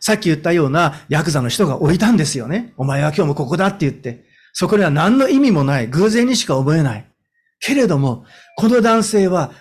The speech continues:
ここでイエス様に出会うんです。今日この時、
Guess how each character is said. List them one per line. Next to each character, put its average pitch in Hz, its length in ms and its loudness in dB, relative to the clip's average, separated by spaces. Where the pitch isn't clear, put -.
こ 165 160 -2
こ 262 160 0
で 240 480 0
イ 139 80 0
エ 233 100 4
ス - 120 0
様 208 220 2
に 214 140 2
出 147 160 2
会 196 140 4
う 190 80 4
ん - 20 2
で 139 80 0
す。 - 320 -10
今 285 160 2
日 196 60 -4
こ 214 140 0
の 277 120 2
時、 220 380 0